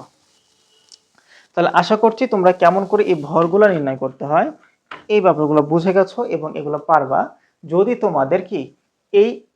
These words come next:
আণবিক বা, সরি, পারমাণবিক ভরগুলো তোমার কি মুখস্থ থাকে তাহলে এগুলো তোমরা অবশ্যই পারবা।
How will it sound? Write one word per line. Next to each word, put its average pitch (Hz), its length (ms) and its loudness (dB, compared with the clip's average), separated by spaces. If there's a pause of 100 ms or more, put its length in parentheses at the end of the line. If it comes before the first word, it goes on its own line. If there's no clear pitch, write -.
(160)
আণবিক 175 440 -2
বা, 156 140 -2
সরি, 156 180 -8
পারমাণবিক 170 560 2
ভরগুলো 151 460 -4
তোমার 170 240 -4
কি 165 200 -14 (300)
মুখস্থ 196 440 -2
থাকে 143 460 -8 (160)
তাহলে 165 200 -6
এগুলো 151 200 -2
তোমরা 147 180 -2
অবশ্যই 147 440 -4
পারবা। 127 440 -10